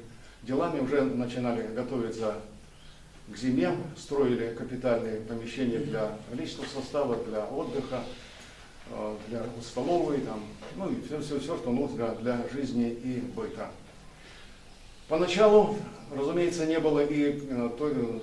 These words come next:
такого, э, толкового учета, кто сколько получил этих рентген. Давали вот эти японские карандаши, утром их выдавали,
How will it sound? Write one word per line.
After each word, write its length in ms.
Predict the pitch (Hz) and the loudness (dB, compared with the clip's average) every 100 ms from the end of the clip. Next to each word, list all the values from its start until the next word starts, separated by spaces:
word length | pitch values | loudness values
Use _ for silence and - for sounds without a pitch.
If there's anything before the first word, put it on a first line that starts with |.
| - - - | -10 -14 -12
такого, 480 | - - 156 147 117 - - - - 117 | -8 0 2 2 0 -6 -12 -16 -14 -12
э, 40 | 107 107 - - - | -12 -12 -14 -10 0
толкового 680 | 139 139 175 160 151 120 - - - - - | 0 2 4 6 6 2 -4 -12 -16 -18 -8
учета, 540 | 143 - 180 170 160 123 - - - - | -4 2 4 4 4 0 -4 -12 -18 -16
кто 160 | - 165 | -6 -4
сколько 340 | - 151 127 | -2 -2 0
получил 500 | 143 143 139 135 139 | 0 0 0 0 0
этих 220 | 131 120 120 117 | 0 0 -4 -2
рентген. 460 | 131 131 120 120 - - - - - - - - - - - | 2 2 2 -2 -4 -10 -14 -18 -20 -20 -18 -18 -18 -18 -14
Давали 500 | 127 123 151 139 123 | -6 4 6 8 6
вот 100 | 123 | 0
эти 140 | 120 | -2
японские 520 | 127 135 147 127 135 | 0 2 2 0 0
карандаши, 640 | 131 139 135 143 - 180 180 - - - - - - - - 156 | 0 2 2 2 2 0 0 -4 -10 -14 -18 -20 -20 -20 -14 -6
утром 400 | 156 147 131 127 | 0 2 4 2
их 80 | |
выдавали, 520 | 139 135 143 175 170 | 2 4 6 6 4